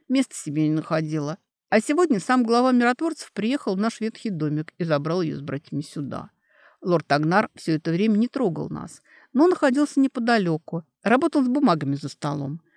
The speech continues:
Пару раз к нему заходил Радвальд, и они о чем-то неслышно шептались.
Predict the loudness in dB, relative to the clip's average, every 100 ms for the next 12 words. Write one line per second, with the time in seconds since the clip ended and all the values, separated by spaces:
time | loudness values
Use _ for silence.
0 | _ 0 4 6 6 4 0 2 4 4
1 | 2 0 0 0 0 0 0 -4 -4 -14
2 | -20 -12 0 2 2 2 2 2 0 0
3 | -2 -2 -4 -2 -4 -4 -8 -6 -6 -8
4 | -12 -18